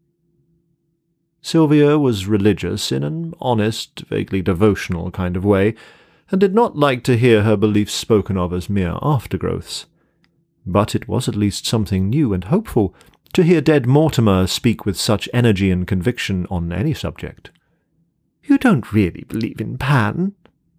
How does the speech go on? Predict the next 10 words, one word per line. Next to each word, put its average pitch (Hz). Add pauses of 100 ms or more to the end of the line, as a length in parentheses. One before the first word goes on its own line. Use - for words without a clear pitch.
(160)
she 95
asked 85
incredulously. 90 (1300)
"I've 104
been 123
a 120
fool 160
in 107
most 101
things," 92